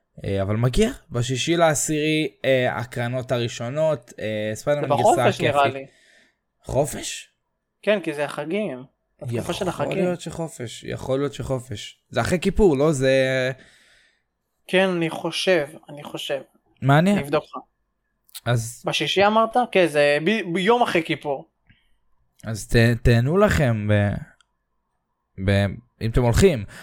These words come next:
Speaker 1: אני חושב שאני אלך, כי... וואלה, ללכת עוד פעם לחוויה הזאת,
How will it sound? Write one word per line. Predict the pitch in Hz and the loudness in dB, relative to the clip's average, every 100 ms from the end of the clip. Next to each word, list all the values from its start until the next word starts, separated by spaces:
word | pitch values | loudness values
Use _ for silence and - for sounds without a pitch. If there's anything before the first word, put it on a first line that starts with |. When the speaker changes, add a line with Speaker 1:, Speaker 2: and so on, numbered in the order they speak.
| - | -4
Speaker 1:
אני | 175 226 | 0 2
חושב | 208 185 | 2 0
שאני | 165 165 135 120 | 2 2 2 2
אלך, | 120 131 - - | 4 2 0 -6
כי... | 120 113 110 107 104 - _ _ _ _ _ - | -2 -2 0 -2 -6 -10 _ _ _ _ _ -8
וואלה, | - 135 160 156 143 | 0 2 2 2 4
ללכת | 120 127 147 - | 4 4 0 -4
עוד | 139 | -2
פעם | 139 | 0
לחוויה | 127 120 104 110 123 135 | 0 -2 2 4 6 6
הזאת, | 135 123 120 | 4 2 0